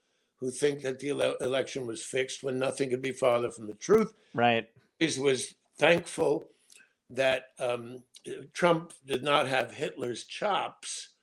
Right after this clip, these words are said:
Speaker 1: But
Speaker 2: <laughs>
Speaker 1: it, it amazed me how, uh, easy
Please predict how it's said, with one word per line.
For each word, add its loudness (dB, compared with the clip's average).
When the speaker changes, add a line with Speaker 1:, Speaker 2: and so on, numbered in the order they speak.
Speaker 1:
But 4
Speaker 2:
<laughs> -16
Speaker 1:
it, -6
it -2
amazed -2
me -6
how, -2
uh, -2
easy -2